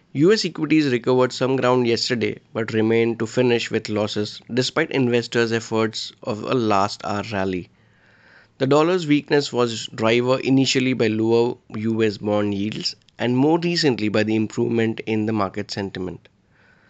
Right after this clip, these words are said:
The European Central Bank published the minutes of its latest meeting. The document showed that the policymakers are concerned about inflation,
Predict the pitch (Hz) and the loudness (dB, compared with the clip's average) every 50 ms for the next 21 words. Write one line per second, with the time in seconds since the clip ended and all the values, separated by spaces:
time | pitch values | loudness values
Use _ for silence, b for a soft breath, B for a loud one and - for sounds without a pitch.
0 | b b b b b b b 127 135 160 175 190 185 190 185 185 175 165 147 143 | b b b b b b b 2 4 6 6 6 4 4 2 2 0 0 0 0
1 | 156 147 139 139 139 139 135 135 135 123 123 131 127 123 123 127 120 113 113 110 | 0 2 4 2 2 2 2 0 -2 -2 0 0 0 0 2 0 0 2 2 0
2 | 117 113 113 - 117 110 117 110 110 - - 107 107 107 110 117 113 117 120 123 | 0 -2 -4 -6 -4 -2 -4 -4 -4 -4 -4 -2 0 2 2 2 0 0 -4 -4
3 | - - 117 110 110 113 110 - 98 92 - - _ _ _ b b b b b | -4 -4 -4 -2 -2 -2 -2 -2 -4 -4 -6 -10 _ _ _ b b b b b
4 | b b b b b b b - 120 113 123 120 113 117 139 135 131 135 131 127 | b b b b b b b -6 -2 2 2 2 2 2 2 4 4 4 2 0
5 | 123 - - - 143 139 135 135 131 - - - 120 117 113 110 101 113 110 - | -2 -2 0 2 4 4 4 2 0 -4 -8 -4 -2 -2 -2 0 -2 -4 -2 0
6 | 113 120 123 123 123 - 123 120 127 123 117 - 123 120 113 127 123 - 131 127 | 0 0 0 0 -2 -2 0 2 2 0 0 0 -2 -2 -2 -2 -2 -2 0 0
7 | 127 127 - 160 151 156 147 127 113 110 107 107 107 104 101 - - 107 104 101 | 0 0 0 0 2 2 0 0 0 0 0 0 0 -2 -2 -2 -2 -2 0 0
8 | - 117 117 135 | -2 -4 -6 -6